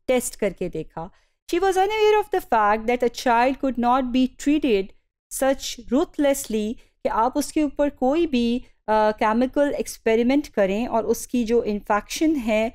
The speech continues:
अ, वो उसको आप अपने under consideration ना लें।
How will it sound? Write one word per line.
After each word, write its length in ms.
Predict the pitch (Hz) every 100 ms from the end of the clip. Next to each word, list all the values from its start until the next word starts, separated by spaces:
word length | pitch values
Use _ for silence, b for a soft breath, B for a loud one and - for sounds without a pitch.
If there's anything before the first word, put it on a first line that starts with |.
| b b -
अ, 40 | 220 220 214 220
वो 120 | 226
उसको 360 | 220 247 - 247
आप 260 | 233 240
अपने 280 | 208 - 233 -
under 240 | 208 233
consideration 720 | 240 226 240 208 202 214 - 240
ना 260 | 208 160
लें। 240 | - 95